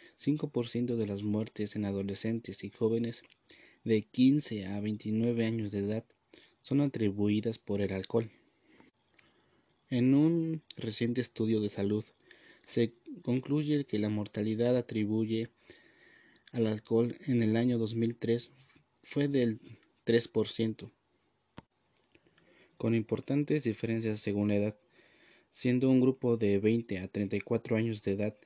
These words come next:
el de mayor mortalidad, que contribuye al alcohol con un dieciséis por ciento.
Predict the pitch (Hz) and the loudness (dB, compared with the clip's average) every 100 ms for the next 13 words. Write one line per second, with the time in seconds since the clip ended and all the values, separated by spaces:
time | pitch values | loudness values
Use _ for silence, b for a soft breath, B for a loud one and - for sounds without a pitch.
0 | b b b - 107 110 107 113 123 120 | b b b -4 0 2 2 2 0 0
1 | - 98 101 107 - - _ _ B B | -2 -4 -2 -4 -6 -16 _ _ B B
2 | B B - 110 110 107 - _ _ _ | B B -4 0 0 -2 -8 _ _ _
3 | - - - 110 104 107 104 110 107 104 | -20 -20 -6 -4 0 0 2 2 2 0
4 | 101 - 120 143 - _ _ - - 110 | -4 0 0 0 -4 _ _ -8 0 2
5 | 110 104 - 104 107 107 98 - 101 98 | 4 2 -2 -4 -4 -4 -6 -4 -4 -6